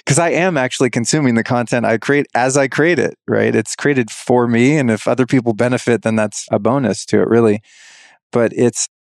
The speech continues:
becoming more prevalent all the time that people are talking about things publicly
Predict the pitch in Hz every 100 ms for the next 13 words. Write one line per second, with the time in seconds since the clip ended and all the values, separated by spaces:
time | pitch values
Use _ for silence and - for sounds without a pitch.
0 | - 131 123 160 165 139 123 131 131 127
1 | 127 123 117 - _ - - 165 151 117
2 | 98 110 117 110 - 143 135 113 104 -
3 | - 123 - 113 107 104 104 107 _ _
4 | _ _ _ - - 165 - 185 135 120
5 | 120 127 113 - - 135 131 120 - 104
6 | 98 98